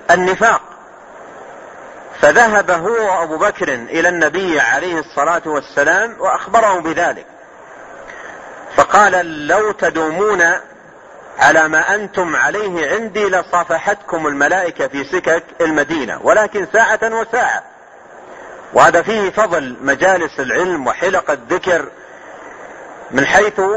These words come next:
أنها تقوي الإيمان وتزيد اليقين وتذكر العبد بالله وتبعد عنه الغفلة. فهنا يقول عوف رضي الله عنه:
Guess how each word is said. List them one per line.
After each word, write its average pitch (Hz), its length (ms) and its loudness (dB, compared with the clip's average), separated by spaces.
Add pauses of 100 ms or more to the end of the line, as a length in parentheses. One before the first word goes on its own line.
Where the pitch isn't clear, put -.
(140)
أنها 170 340 2
تقوي 208 520 -2
الإيمان 160 640 -2
وتزيد 135 600 -2
اليقين 170 880 -2 (1120)
وتذكر 175 840 4
العبد 147 480 -4
بالله 151 500 0 (400)
وتبعد 180 500 2
عنه 160 360 0
الغفلة. 170 500 0 (2250)
فهنا 151 640 2
يقول 196 560 -4 (1500)
عوف 185 480 4 (220)
رضي 170 320 2
الله 160 340 -2
عنه: 202 380 -4